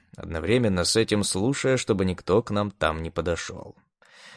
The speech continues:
«В данный момент думать над тем, как нам всё это может аукнуться»,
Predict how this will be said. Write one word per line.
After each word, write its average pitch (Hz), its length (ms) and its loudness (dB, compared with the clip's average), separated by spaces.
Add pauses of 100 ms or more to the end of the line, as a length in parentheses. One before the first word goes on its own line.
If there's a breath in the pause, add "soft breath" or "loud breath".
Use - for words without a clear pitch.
(100)
«В 95 100 -6
данный 190 240 8
момент 185 720 4
думать 127 500 2
над 123 200 2
тем, 151 320 6
как 123 240 2
нам 131 240 2
всё 131 220 2
это 117 200 2
может 117 380 0
аукнуться», 104 880 0